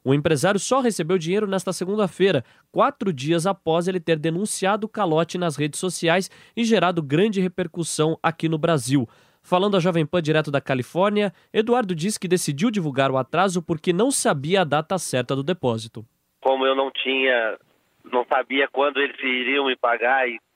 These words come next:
Speaker 2: uma data certa pra eu poder honrando meus compromissos com os motoristas, eu decidi falar, já que eu tentei por inúmeras vezes falar no Itamaraty, não conseguia falar com ninguém, não tinha uma resposta decisiva falando, "Ó,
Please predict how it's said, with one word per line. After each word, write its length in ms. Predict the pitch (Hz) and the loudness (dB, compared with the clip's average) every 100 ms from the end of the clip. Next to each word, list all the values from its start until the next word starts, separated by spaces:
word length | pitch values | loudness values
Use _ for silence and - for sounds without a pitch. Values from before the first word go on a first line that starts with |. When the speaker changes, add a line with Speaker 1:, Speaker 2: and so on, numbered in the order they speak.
| - | -12
Speaker 2:
uma 260 | 131 139 123 - | -2 0 0 0
data 340 | 139 - 117 - | -2 0 -4 -2
certa 380 | 127 143 156 127 | 0 0 0 -4
pra 140 | 123 | 0
eu 100 | 123 | 0
poder 480 | 131 117 123 120 110 - _ _ - | 0 -2 0 2 0 -6 _ _ -4
honrando 400 | 135 127 139 139 | -2 0 0 0
meus 180 | 135 127 | -2 -2
compromissos 540 | 135 120 123 117 131 - | -4 -2 -2 -2 -4 -6
com 100 | 113 | -6
os 80 | |
motoristas, 580 | 120 120 120 135 180 170 - _ _ _ _ _ - | -2 0 0 0 -4 -4 -10 _ _ _ _ _ -4
eu 140 | 117 135 | -2 0
decidi 440 | 143 160 - 147 151 | 0 -2 -2 -2 0
falar, 400 | 156 151 156 131 | 2 2 2 0
já 140 | 131 | -2
que 120 | - | 0
eu 60 | 131 | -2
tentei 340 | 127 120 135 - | -2 -4 -6 -2
por 160 | 135 | 0
inúmeras 540 | 131 123 143 156 143 117 | 0 0 0 2 0 -2
vezes 420 | 110 127 139 120 - | 0 0 0 -4 -2
falar 260 | 117 117 | 0 0
no 60 | 120 | -2
Itamaraty, 680 | 123 120 120 120 - 131 143 | -4 -2 0 0 -2 -6 -4
não 100 | 147 | -4
conseguia 480 | 160 151 151 139 147 | -4 -4 -6 -4 -2
falar 260 | 139 135 | 0 -2
com 160 | 135 143 | -2 -4
ninguém, 520 | 143 135 127 147 160 _ _ _ - | -4 -2 -2 -2 -4 _ _ _ -6
não 140 | 131 | -4
tinha 240 | - 131 127 | -2 -2 0
uma 140 | 123 | 0
resposta 840 | 127 - 120 127 147 - - 160 - _ _ _ | -2 -4 0 2 2 -2 -4 -4 -4 _ _ _
decisiva 640 | 131 123 123 113 131 131 131 | -4 -2 -4 -4 -2 0 0
falando, 360 | 123 127 123 | 2 2 2
"Ó, 220 | 135 120 | 2 2